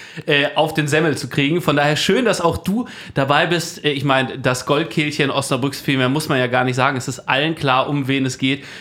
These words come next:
Julian Hügelmeier, normalerweise als D J und Hochzeitsredner unterwegs. Und ich f-, äh, freue mich sehr, dass wir hier unser erstes Mal einer Podcast-Aufnahme gemeinsam hatten mit den Wedding Bros.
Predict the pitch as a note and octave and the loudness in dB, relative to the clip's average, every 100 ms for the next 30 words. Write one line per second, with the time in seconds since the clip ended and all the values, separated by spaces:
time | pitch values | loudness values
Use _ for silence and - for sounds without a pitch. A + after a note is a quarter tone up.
0 | - E3 F3 D#3 D3 D#3+ D3+ D3 C#3 C3+ | -4 0 4 4 2 2 2 4 4 2
1 | C#3 - C#3+ D#3 E3 D#3 D3+ C#3+ D#3 D3+ | -2 -2 2 4 4 4 4 4 2 2
2 | D3 - F#3 D#3+ E3 D#3 E3+ E3 - D#3+ | 0 -4 -2 2 2 2 0 0 0 0
3 | - C#3 - C#3+ C#3 C3 D#3 C3+ C3 C3+ | 0 0 0 0 2 2 0 -2 0 0
4 | C3 C#3+ C3 C3 - - - C3 - - | 0 0 -2 -4 -18 -12 -2 -2 -2 0
5 | D#3 C3+ C3+ C3 D3 D#3 C#3 D3+ C#3+ C#3 | 2 2 2 0 0 2 2 2 4 4
6 | C3+ - C#3+ C#3+ D3 C#3+ C#3+ C3+ C3+ C3+ | 2 0 0 2 0 0 0 4 4 4
7 | C#3+ D3+ E3+ E3 - C#3+ C#3+ C#3+ C#3+ - | 2 0 0 -2 2 4 4 4 0 -8
8 | - C#3 C3+ C3+ E3+ - D3 D3 - C#3+ | 0 2 4 2 0 2 2 2 0 0
9 | C3+ D3 C#3 C3+ C3 C3 D3+ D3 E3 D#3 | 2 2 2 4 2 2 2 4 4 2
10 | C#3 C#3 D3+ C#3+ C#3 D3+ E3+ D3 C3+ C3+ | 0 0 0 0 2 0 0 0 2 2
11 | C3+ B2+ C3 B2 | 0 2 0 0